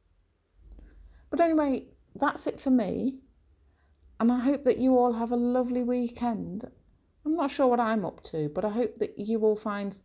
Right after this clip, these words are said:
find time to do something nice for yourselves. So, I mean, please do continue to like, comment, share and subscribe. And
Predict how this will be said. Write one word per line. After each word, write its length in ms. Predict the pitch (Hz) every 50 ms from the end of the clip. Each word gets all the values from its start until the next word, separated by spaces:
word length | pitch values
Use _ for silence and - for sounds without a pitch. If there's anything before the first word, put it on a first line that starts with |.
| _ -
find 200 | - - 214 214
time 240 | - - 202 208 196
to 80 | 196 202
do 180 | 202 208 196 196
something 460 | 196 - 202 196 190 - 208 196 190
nice 300 | 196 190 190 190 185 -
for 120 | - 202
yourselves. 760 | - - 190 190 - 190 190 - - - - - - - - - _ _ _ _ _ - _ _ - _ _ _ _ _ _ _ _ _ _ _ _ _ _ _ _ _ _ _ _ _ _ _ _ _ _
So, 280 | _ - 285 277 254 254 262 - _ _ _ _ _
I 40 | 240
mean, 240 | 254 254 240 226 233 - _ -
please 400 | - 311 294 277 277 262 262 -
do 220 | - 269 294 277
continue 600 | 269 - 247 240 - 254 233 226 220 226 214 208
to 300 | 208 - 233 208 202 202
like, 360 | 196 196 196 202 - - -
comment, 360 | - 214 208 202 196 196 202
share 320 | - - 202 185 190 185 175
and 100 | 165 165
subscribe. 760 | 156 - - - - - - - - 90 85 - - - - _ _ _ _ _ _ _ _ _ _ _ _ _ _ _ _ _ _ _ _ -
And 260 | 214 214 214 202